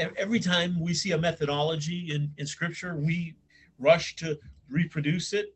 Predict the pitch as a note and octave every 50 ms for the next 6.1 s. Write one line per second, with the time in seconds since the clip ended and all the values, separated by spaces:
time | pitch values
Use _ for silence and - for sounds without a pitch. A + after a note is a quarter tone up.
0 | - D3+ C#3 C#3 C3+ B2+ C3 - _ - - C#3 C#3 C3+ C3 B2+ B2+ - B2 A#2
1 | A#2 A#2 A#2+ A#2 - - F3 F3 D#3 D3+ - _ _ _ _ - D3+ - F3 F3+
2 | D3+ - G#3 F#3+ F#3+ - - - D#3+ D#3 F3 F3+ F#3 G3 G3 G3 G3 F#3+ F#3+ -
3 | - - C3+ C3+ C3 B2+ B2+ C3 C3 - C#3+ - - C3+ B2 B2 B2 - - -
4 | - _ _ _ F3 F3 F3 D#3+ C3 - - - - - C3+ C3+ - - - -
5 | - - - _ G3 D3+ - - D3+ D#3+ - - C#3+ C#3+ D#3 E3 E3 D#3+ D#3 D3+
6 | D3 D3